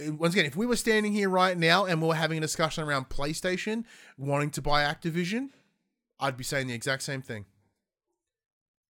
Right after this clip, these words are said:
At least I'd like to think I would be. 'Cause it's one of those things. It's like, why?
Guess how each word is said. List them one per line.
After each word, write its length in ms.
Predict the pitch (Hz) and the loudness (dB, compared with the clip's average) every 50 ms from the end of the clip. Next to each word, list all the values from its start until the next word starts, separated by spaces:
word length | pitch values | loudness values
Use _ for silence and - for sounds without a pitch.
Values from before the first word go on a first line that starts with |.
| _ _ _ _ 131 | _ _ _ _ -4
At 60 | 143 | -2
least 140 | 147 139 147 | -2 -2 -2
I'd 100 | 139 127 | -2 -4
like 120 | 131 127 | -4 -6
to 60 | - | -6
think 200 | 110 - 131 123 | -8 -8 -8 -6
I 40 | 123 | -6
would 180 | 110 107 107 107 | -8 -8 -8 -8
be. 240 | 117 117 117 117 - _ _ _ _ _ _ _ _ - | -8 -8 -8 -10 -14 _ _ _ _ _ _ _ _ -8
'Cause 140 | - 240 240 | -4 -2 0
it's 100 | 208 247 | 4 6
one 120 | 277 269 | 6 8
of 60 | 269 | 8
those 160 | 269 262 - | 6 4 4
things. 200 | - 302 254 170 | 4 2 0 0
It's 120 | 180 175 - | 0 2 4
like, 260 | 214 196 - - - - - _ _ _ _ _ _ _ _ _ _ _ _ _ _ _ _ _ _ _ _ _ _ _ _ _ _ _ _ _ _ _ - | 4 4 2 0 -4 -20 -20 _ _ _ _ _ _ _ _ _ _ _ _ _ _ _ _ _ _ _ _ _ _ _ _ _ _ _ _ _ _ _ -4
why? 360 | 156 180 240 262 170 - - | 2 4 6 6 4 2 -2